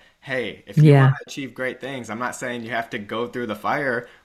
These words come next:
Speaker 1: but chances are you will have to go through it. And if, like,
Speaker 2: Yeah.
Speaker 1: you wanna take big swings in life, you're gonna have to hit some strikes as well. Like, that's just as part of it. We're not gonna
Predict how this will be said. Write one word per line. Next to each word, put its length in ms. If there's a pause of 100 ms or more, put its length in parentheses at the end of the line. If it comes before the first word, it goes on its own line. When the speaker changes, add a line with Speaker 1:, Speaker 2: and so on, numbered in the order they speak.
Speaker 1:
but 180
chances 440
are 120
you 200
will 260
have 300
to 100
go 220
through 300
it. 220 (220)
And 140
if, 160
like, 60
Speaker 2:
Yeah. 240
Speaker 1:
you 120 (100)
wanna 200
take 220 (120)
big 220
swings 420
in 160
life, 240
you're 100
gonna 200
have 220
to 280
hit 180
some 200
strikes 480
as 160
well. 440
Like, 220
that's 180
just 200
as 100
part 320
of 100
it. 300
We're 140
not 200
gonna 300